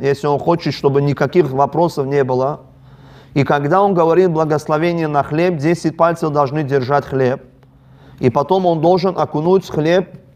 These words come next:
в соль. Но если у него нет соли на столе, ничего страшного, он может на соленый огурец или на другие вещи. Вот.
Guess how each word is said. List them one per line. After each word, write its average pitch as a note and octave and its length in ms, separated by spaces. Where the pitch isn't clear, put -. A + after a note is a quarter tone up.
в - 80
соль. D#3 400
Но C3+ 160
если F#3 400
у E3+ 80
него E3+ 420
нет E3+ 460
соли D#3 420
на C#3+ 140
столе, C#3 600
ничего E3 520
страшного, E3+ 760
он E3 180
может E3 320
на D3+ 140
соленый D#3 420
огурец D#3+ 480
или C#3+ 140
на C#3+ 140
другие C3+ 360
вещи. C#3+ 540
Вот. A#2+ 520